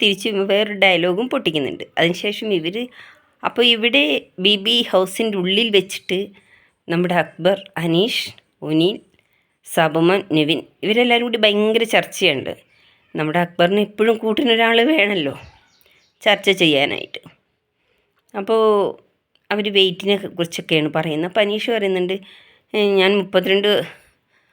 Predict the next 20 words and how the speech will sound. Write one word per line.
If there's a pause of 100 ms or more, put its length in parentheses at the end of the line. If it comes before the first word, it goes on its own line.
(160)
അവന്
മുപ്പത്തിരണ്ട്
വയസ്സായി. (480)
പക്ഷേ (120)
ഈ (140)
മുപ്പത്തിരണ്ട്
വയസ്സിൽ (560)
പിന്നെ (280)
അവൻ (140)
പ്രോട്ടീൻ (460)
ഒക്കെ
നന്നായി
കഴിച്ചിരുന്നു.
ഇപ്പോൾ
ഇവിടെ
വന്നപ്പോൾ
പ്രോട്ടീൻ്റെ
അളവൊക്കെ (100)
കുറഞ്ഞു, (540)
പിന്നെ